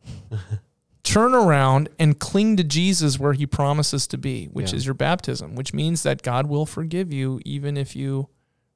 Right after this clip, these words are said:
Speaker 2: reject him. And your proof is baptism. If you don't have a, if you, if you're not baptized, what proof do you have? The devil will always be there saying,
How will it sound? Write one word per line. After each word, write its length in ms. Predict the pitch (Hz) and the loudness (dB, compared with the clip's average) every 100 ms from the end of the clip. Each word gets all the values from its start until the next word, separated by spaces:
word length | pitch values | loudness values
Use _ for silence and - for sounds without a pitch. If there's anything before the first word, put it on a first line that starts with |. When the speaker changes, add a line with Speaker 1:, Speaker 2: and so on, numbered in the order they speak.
| _ | _
Speaker 2:
reject 520 | 131 127 127 117 - | -6 -4 -4 -6 -6
him. 260 | - 73 143 _ _ _ _ _ _ _ _ _ - | -14 -14 -16 _ _ _ _ _ _ _ _ _ -4
And 260 | 131 131 139 | -2 0 -2
your 160 | 143 123 | -2 0
proof 400 | - 143 170 - | 0 0 -2 -2
is 100 | 127 | -4
baptism. 600 | 135 127 - 120 - - _ - | -4 -4 -6 -10 -10 -14 _ -6
If 160 | 151 | 2
you 60 | 170 | 4
don't 180 | 190 226 | 4 4
have 180 | 240 226 | 4 2
a, 120 | 190 - | 0 0
if 160 | 165 | 2
you, 80 | 170 156 | 2 2
if 160 | 156 | 2
you're 80 | 156 | 4
not 160 | 165 180 | 2 2
baptized, 500 | 156 165 196 214 - _ _ | 0 0 0 -2 -4 _ _
what 240 | - 170 - | -2 -2 0
proof 280 | 196 196 | 0 0
do 100 | - | -2
you 140 | 175 170 | -2 2
have? 340 | 156 123 113 _ _ _ | 2 0 -4 _ _ _
The 80 | 139 | -2
devil 340 | 127 135 165 | 4 4 6
will 120 | 156 139 | 6 6
always 280 | 139 160 139 | 4 2 2
be 160 | 156 | 0
there 140 | 143 139 | 2 2
saying, 400 | - 127 120 | 2 0 -2